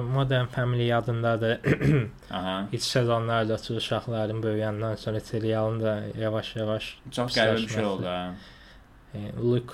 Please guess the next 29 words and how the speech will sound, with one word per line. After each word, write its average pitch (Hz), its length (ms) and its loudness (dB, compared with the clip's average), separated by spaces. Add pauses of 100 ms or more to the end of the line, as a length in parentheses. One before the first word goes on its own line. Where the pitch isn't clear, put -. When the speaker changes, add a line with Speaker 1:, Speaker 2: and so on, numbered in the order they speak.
(140)
Speaker 1:
Lu-, 127 320 4
Luke 131 280 4
Speaker 2:
Luke. 117 120 -4
Speaker 1:
uşaqlığı, 117 600 0 (100)
məsələn, 110 420 -2
mükəmməl 113 640 -2
idi, 107 80 -6
sonra 107 340 -6
böyüdü. 104 200 -2
Speaker 2:
Çox 104 240 0
super 107 200 2
Speaker 1:
Qa-, 87 140 0
Speaker 2:
idi, 87 80 -2
aşağı. - 540 -8
Speaker 1:
Bədənini 107 440 -4
qaqaş 110 320 -4
olandan 104 440 -4
sonra 107 280 -8
biraz 104 180 -4
qəribə 110 380 -6
oldu. 107 320 -6 (280)
Speaker 2:
Aha, 101 220 -2
hippie 123 320 -2
sayağı 107 320 4
bir 104 60 -2
şey 104 160 -4
oldu 98 220 -2
Speaker 1:
Eynən. 101 180 -4
Speaker 2:
hətta. - 180 -8